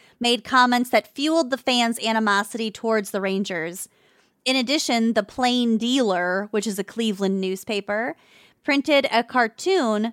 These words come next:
the day of the game showing, this is so fucking gross, the former Cleveland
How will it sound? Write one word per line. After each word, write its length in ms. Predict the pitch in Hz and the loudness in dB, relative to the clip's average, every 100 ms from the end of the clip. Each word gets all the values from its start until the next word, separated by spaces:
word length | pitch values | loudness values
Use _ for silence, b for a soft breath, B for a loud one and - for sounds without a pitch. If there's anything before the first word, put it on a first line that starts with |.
| - | -2
the 140 | 226 | -4
day 340 | 202 233 226 214 | 2 4 4 6
of 280 | 262 370 285 | 4 4 0
the 100 | 254 | -2
game 640 | 214 202 196 196 196 226 | 0 0 0 -2 -2 -6
showing, 680 | - - 240 220 202 196 196 - | -8 0 2 4 2 0 -4 -10
this 220 | 233 - | -14 -10
is 100 | 254 | -10
so 540 | - 240 233 247 262 - | -4 -2 0 0 -4 -10
fucking 460 | - 220 214 214 | -4 -4 -2 -6
gross, 480 | 202 190 208 214 - b b b | -6 -4 -6 -6 -10 b b b
the 240 | 254 233 - _ _ _ | 4 4 2 _ _ _
former 600 | - 269 269 294 320 311 - | 0 4 4 4 4 2 -4
Cleveland 680 | - 262 262 240 254 240 | -8 -2 -2 0 0 0